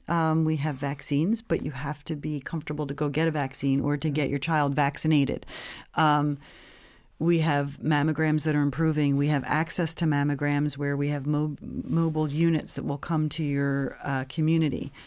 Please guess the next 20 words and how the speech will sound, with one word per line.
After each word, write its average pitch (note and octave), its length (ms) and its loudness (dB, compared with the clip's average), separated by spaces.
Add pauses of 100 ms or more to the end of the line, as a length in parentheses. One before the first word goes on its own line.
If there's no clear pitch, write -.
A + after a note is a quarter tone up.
(420)
But D3+ 140 -10
people D#3+ 340 -2
are D#3 60 0
afraid D#3+ 480 -2
to D#3 120 0
know. D3 480 0 (380)
There A#3+ 180 4
are G3+ 60 2
people F3 320 0
who C3+ 60 -4
have D3 120 -4
not E3+ 240 -2
seen E3+ 180 -2
a E3 60 0
provider D#3+ 640 0
in D3 380 0 (220)
fifteen, E3+ 500 -2
twenty, E3 420 0
thirty D#3+ 340 -2
years, E3 540 0